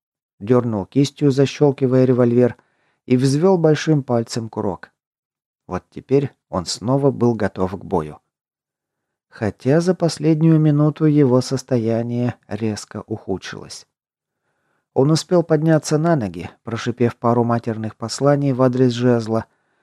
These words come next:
Ребра с левой стороны нещадно ныли. Фигура проклятого вылетела откуда-то слева,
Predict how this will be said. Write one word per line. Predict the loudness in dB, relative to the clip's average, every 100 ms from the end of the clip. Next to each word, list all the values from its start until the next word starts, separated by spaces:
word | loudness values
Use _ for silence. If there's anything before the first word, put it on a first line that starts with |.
| _
Ребра | -2 4 4 4 2
с | 0
левой | 2 2 2
стороны | 0 2 2 2 2
нещадно | 0 -4 -2 -2 0 -4
ныли. | -4 -6 -8 -10 _ _ _ _ _ _ _ _ _
Фигура | -2 2 4 4
проклятого | 2 2 0 0 -2 -2 -2 2
вылетела | 4 4 4 4 2
откуда-то | 2 2 2 0
слева, | -2 0 0 0 -6